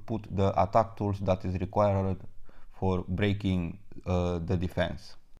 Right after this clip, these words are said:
To maximize your glory, you can of course change those regular tools with the ones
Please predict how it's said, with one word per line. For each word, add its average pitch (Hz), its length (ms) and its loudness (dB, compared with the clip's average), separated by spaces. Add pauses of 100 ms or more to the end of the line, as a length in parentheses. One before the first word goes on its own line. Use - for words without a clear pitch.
(380)
To 101 300 8
maximize 107 580 2
your 92 140 2
glory, 107 680 2
you 101 160 -2
can 101 260 0
of 95 220 -4
course 104 240 -2
change 104 380 -2
those 95 400 0 (460)
regular 98 440 4 (140)
tools 107 380 -2
with 98 240 0 (120)
the 92 320 0
ones 101 480 4